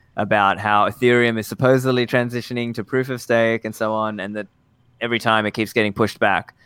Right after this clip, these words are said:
So I think this is gonna be, Zuckbucks will be a similar sort of thing. But it is interesting the way they've tried to sort of place some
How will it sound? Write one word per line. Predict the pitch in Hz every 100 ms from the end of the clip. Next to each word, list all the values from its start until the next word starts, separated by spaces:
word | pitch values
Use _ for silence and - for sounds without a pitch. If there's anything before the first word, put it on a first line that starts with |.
| _
So | - 113
I | 107
think | 117 107 -
this | 113
is | 120
gonna | 135 123
be, | 117 113 110 107
Zuckbucks | 120 117 123 120 -
will | 110
be | 107 104
a | 98
similar | 110 104 101
sort | - 104
of | 98
thing. | - 104 98 - - -
But | 135
it | 139
is | 160 170
interesting | 175 160 147 135
the | 123
way | 123 120
they've | 117 110
tried | - 117 120 120 117
to | 123
sort | - 113
of | 104 - _ _
place | - 123 113 -
some | - - 117 113 113 113